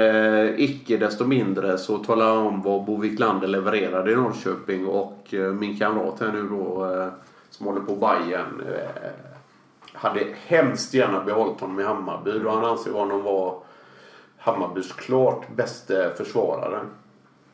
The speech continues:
Så, eh, enligt alla utsagor, eh, som vi har hört så långt så, eh, så, så är det en riktigt, eh,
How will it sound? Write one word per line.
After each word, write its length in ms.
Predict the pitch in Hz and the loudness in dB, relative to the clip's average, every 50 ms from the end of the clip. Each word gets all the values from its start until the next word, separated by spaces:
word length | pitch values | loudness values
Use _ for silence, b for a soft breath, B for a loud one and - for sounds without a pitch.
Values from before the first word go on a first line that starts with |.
| _ - - - | _ -20 -20 -16
Så, 440 | - - 117 113 110 110 113 113 | -4 0 2 4 6 6 6 6
eh, 560 | 110 107 107 107 110 107 107 107 110 - 147 131 | 6 4 4 2 2 2 0 0 2 2 2 2
enligt 280 | 113 107 104 101 107 | 2 2 0 2 4
alla 220 | 110 104 101 98 104 | 6 6 6 6 4
utsagor, 960 | 127 131 131 127 - 117 101 101 98 95 95 104 107 104 107 107 101 101 104 | 4 2 2 0 0 0 0 2 0 -2 -2 -4 -4 -2 -2 0 0 2 2
eh, 200 | 104 104 104 101 101 - - - b b b b b b b b b b b b b b b b b b b b b b b b b | 0 0 -2 -4 -8 -10 -16 -20 b b b b b b b b b b b b b b b b b b b b b b b b b
som 260 | - - 117 98 107 | -6 -2 -2 2 4
vi 60 | 120 127 | 6 6
har 60 | 123 | 8
hört 240 | 127 120 113 - - | 8 8 8 6 4
så 280 | - - 135 107 101 104 | 0 2 2 2 4 4
långt 320 | 131 147 - - - - | 6 4 4 4 0 -4
så, 540 | - - - 110 104 104 101 101 101 104 104 | -6 -6 -4 -2 2 4 4 4 4 4 4
eh, 160 | 101 101 98 92 80 - 139 - - - - | 4 2 0 -2 -4 -8 -10 -14 -18 -18 -12
så, 340 | - - - 131 - - 131 | -8 -2 0 0 0 0 -2
så 140 | 131 - 147 | 0 4 4
är 100 | 151 135 | 6 6
det 60 | 120 | 6
en 140 | 107 110 - | 4 4 4
riktigt, 640 | 147 143 - - - - 98 78 - - - - - | 2 0 -2 -4 -8 -8 -8 -8 -8 -8 -10 -4 -2
eh, 280 | 113 107 107 110 98 | 0 0 0 0 -2